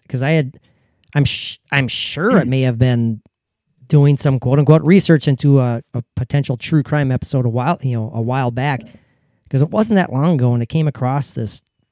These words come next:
just terrible case of the toolbox killer, or, uh, killers, and we're talking about Lawrence Bittaker and Roy Norris,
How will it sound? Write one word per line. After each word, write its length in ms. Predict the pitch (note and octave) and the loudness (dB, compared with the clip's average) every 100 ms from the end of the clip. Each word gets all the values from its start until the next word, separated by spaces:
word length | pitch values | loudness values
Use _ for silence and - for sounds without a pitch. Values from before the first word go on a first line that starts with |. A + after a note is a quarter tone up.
| _ | _
just 240 | - G#2 - | -12 -12 -12
terrible 640 | - F#3 D#3+ A#2 F#2+ E2 _ | -6 -4 -2 -4 -6 -10 _
case 380 | - D#3 B2 G#2+ | -10 -6 -6 -6
of 80 | G#2 | -8
the 80 | G2+ | -8
toolbox 540 | - D3+ B2 G#2+ - | 2 2 2 -4 -10
killer, 400 | - D3+ A#2+ G#2 - _ _ _ _ _ - | -10 -8 -6 -6 -10 _ _ _ _ _ -8
or, 220 | B2+ C3+ | -6 -4
uh, 80 | B2+ | -6
killers, 400 | - G#3+ D3+ A#2 | 0 2 4 2
and 60 | A#2+ | 0
we're 60 | A#2 | 0
talking 260 | C3 B2 | -2 0
about 140 | A#2+ A#2 | -4 -2
Lawrence 360 | B2 B2+ A#2+ | -2 -2 -4
Bittaker 500 | A2+ C3+ B2 - A#2+ | -4 -4 -4 -6 -6
and 180 | A2+ A#2 | -4 -2
Roy 220 | C3 B2+ | -2 -2
Norris, 640 | A#2+ B2+ D#3 B2+ A#2 - | -2 -2 0 0 -2 -4